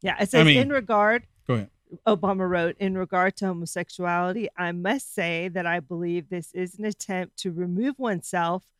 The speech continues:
Speaker 1: from the present, a refusal, perhaps, to perpetuate the endless farce of earthly life.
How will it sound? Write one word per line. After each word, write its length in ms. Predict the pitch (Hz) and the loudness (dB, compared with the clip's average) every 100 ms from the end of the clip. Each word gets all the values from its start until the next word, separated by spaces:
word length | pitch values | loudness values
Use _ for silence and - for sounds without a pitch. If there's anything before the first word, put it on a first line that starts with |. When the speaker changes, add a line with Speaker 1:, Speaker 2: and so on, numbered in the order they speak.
| _ _ - | _ _ -2
Speaker 1:
from 280 | 185 180 175 | 0 0 -2
the 120 | 196 | -6
present, 640 | - 330 359 233 190 - _ _ _ - | -2 2 2 0 -8 -12 _ _ _ 0
a 100 | 208 | 2
refusal, 680 | 190 185 - 285 403 359 220 | 2 0 -2 2 2 2 -4
perhaps, 760 | - 180 170 156 160 160 - - | -6 -6 -4 -2 -4 -6 -14 -12
to 140 | - | -10
perpetuate 800 | 185 190 - 202 - 226 208 208 | -8 -8 -4 -2 -2 -2 -2 -2
the 120 | 196 - | -6 -6
endless 440 | 202 233 277 - - | -6 -4 -4 -8 -4
farce 520 | 202 190 190 - - _ _ _ - | -2 -2 -4 -10 -18 _ _ _ -4
of 140 | 196 - | -4 -2
earthly 380 | 180 160 170 180 | -6 -4 -2 0
life. 360 | 208 185 156 | 2 0 -2